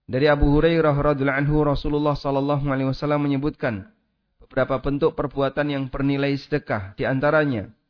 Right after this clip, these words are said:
"Wa yumitul adza 'anit thariq shadaqatun."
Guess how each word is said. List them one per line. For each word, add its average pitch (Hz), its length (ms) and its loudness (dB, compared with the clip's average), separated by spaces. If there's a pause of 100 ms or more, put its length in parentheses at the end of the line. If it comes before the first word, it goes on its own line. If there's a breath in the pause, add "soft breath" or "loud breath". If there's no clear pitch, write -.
(720)
"Wa 127 160 0
yumitul 165 800 0
adza 165 480 2
'anit 156 320 -2
thariq 170 320 -2
shadaqatun." 135 1120 -4